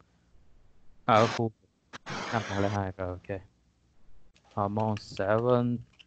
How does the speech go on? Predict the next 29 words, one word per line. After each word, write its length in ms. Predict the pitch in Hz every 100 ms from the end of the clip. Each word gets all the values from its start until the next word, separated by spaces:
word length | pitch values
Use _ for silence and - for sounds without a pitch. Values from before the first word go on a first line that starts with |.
| _ -
different 640 | 113 107 - 107 104 95 92 _ _ _ _ _ _ - _
region. 360 | 110 101 - 92 - _
Này 120 | 110
nó 60 | 107
nhiều 280 | 127 107 98
quá, 280 | 101 113 143
thành 120 | 101
ra 300 | 101 101 101 - _ _ _ -
thầy 180 | 104 95
sẽ 80 |
ghi 120 | 104 101
chung 120 | 95
chung 200 | 98 98
lại. 120 | 90 - _ _ _ _ - - - - _ _ -
Regions 1120 | 107 104 - 117 117 117 - - - - - - _ _ _ _ _ _ - _ _ _ -
year 760 | 110 101 98 98 98 95 95 92
two 140 | - _ -
thousand 600 | 101 98 98 101 95 95
and 140 | 92
nine. 300 | 95 95 90 - -
Rồi. 140 | 104 - _ _ _ _ _ _ _ _ _ _ - - - - - - _ _ -
Tôi 100 | 104
lâu 140 | 98
chép 180 | 95 113
gió 200 | 117 113
cho 100 | 113
dài 220 | 104 92
xíu 140 | 95
ha. 80 | 110